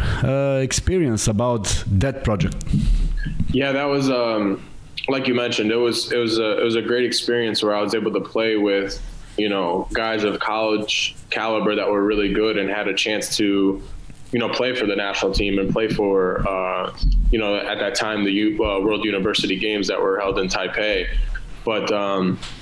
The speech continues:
Speaker 2: you know, it was, it was a great experience for me because I was still, I was still technically in high school. I was about to go to college at Purdue, and that was my last year of high school, and I felt like I was one of the youngest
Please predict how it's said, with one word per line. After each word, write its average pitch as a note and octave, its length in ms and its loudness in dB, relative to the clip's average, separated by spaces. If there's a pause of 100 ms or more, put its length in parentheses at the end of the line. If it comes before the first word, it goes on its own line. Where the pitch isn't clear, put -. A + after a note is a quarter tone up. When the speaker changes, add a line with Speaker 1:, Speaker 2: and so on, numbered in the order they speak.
(720)
Speaker 2:
you C#3 100 0
know, B2+ 160 0
it C3 40 2
was, C3 240 0
it C3 60 0
was C3 100 2
a B2+ 60 2
great C3 180 0
experience C3 400 -2
for A2 120 -2
me B2 160 2
because G2+ 280 0
I G#2+ 120 0
was A2 140 0
still, A2+ 460 0
I G#2+ 80 -2
was A2 140 -2
still C3 180 -2
technically G#2+ 420 -2
in F#2+ 80 -2
high A2 180 -2
school. F#2+ 320 0
I G2 80 0
was G2+ 140 0
about G2+ 220 -2
to G#2 60 -2
go G2+ 140 0
to G2 80 0
college G2+ 400 -2
at G2 80 -2
Purdue, G2+ 500 2
and F#2+ 500 -2
that G#2 180 -2
was G2 140 0
my G2 120 -2
last G2 280 -2
year G2 120 0
of F#2 60 -6
high G2 140 -2
school, G2 480 2
and F#2+ 260 0
I G2 100 -4
felt A2 240 -2
like G2+ 160 -2
I G2+ 60 -2
was G2+ 120 0
one G#2 100 2
of F#2+ 80 2
the F#2+ 100 4
youngest G2+ 440 -2